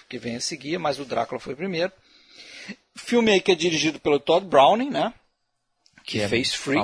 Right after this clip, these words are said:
Speaker 2: famoso em filmes de terror, exatamente.
Speaker 1: É, famoso em filmes de terror. Ele trabalhava muito, inclusive, com Lon Chaney.
Speaker 2: Exatamente.
Speaker 1: Era um projeto, é, que a, a Universal tin-, tava fazendo força pra colocar o Todd Browning justamente pra trazer o Lon Chaney de volta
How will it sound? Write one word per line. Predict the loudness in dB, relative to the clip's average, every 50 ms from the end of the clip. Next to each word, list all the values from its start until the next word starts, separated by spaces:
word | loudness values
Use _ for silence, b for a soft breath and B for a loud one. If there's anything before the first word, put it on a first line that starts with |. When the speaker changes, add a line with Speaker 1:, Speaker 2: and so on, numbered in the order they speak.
| -2 -2 0
Speaker 2:
famoso | 0 0 0 0 -4
em | -6 -8
filmes | -8 -10 -10 -8 -8 -8
de | -8 -8 -10 -10 -10 -14 _ _
terror, | -6 -6 -4 -6 -6 -6 -6 -6
exatamente. | -8 -10 -12 -10 -10 -8 -6
Speaker 1:
É, | -6 -6 -6
famoso | -8 -8 -8 -6 -4 -4 -4 -4 -6
em | -10
filmes | -12 -12 -12 -12 -12 -14
de | -12 -6
terror. | -4 -4 -2 0 0 0
Ele | 0 -2 0
trabalhava | 0 0 2 4 4 6 6 4 4 2
muito, | 0 -2 -4 -6 -8 -8
inclusive, | -6 -6 -6 -6 -8 -10
com | -8 -4 -2
Lon | 0 0 0 0
Chaney. | -2 0 0 0 0 -2 -6 -8 -8
Speaker 2:
Exatamente. | -6 -6 -6 -4 0 4 6
Speaker 1:
Era | 6 6 6
um | 4 2 0
projeto, | -2 2 4 6 6 6 4 2 4 4 4 2 0 -6 -12 -14 -14 b b b b b b b b b b b -2
é, | 2 2 2 2
que | 2 2 4
a, | 4 4 2 2
a | 0 2
Universal | 2 0 -2 0 0 0 0 0 2 4 4 4 4 2 0 -4 b b b b b b b b b _ _ _ -4
tin-, | 0 0 2 2 0 -2 -4 -6 -10 -18 _ _ 4
tava | 4 4 6 4
fazendo | 2 2 2 2 2 0 -4 -4
força | -6 -6 -4 -4 -4 -4 -4 -4
pra | -4 -4 -4
colocar | 0 2 2 2 2 2 2 2 2
o | 2
Todd | 2 2 2 2 2 0
Browning | -2 2 4 4 6 4 4 2 -2 -4
justamente | -4 -4 -4 -2 0 0 0 0 0 -2 -4 -2
pra | -2 -2 -2 -2 -4 _ _ _ _
trazer | 4 4 6 4 4 4 4 4
o | 6 6
Lon | 4 2 0 0
Chaney | 0 0 0 0 0 -2
de | -4 -4
volta | 0 2 2 4 2 0 -4 -10 -16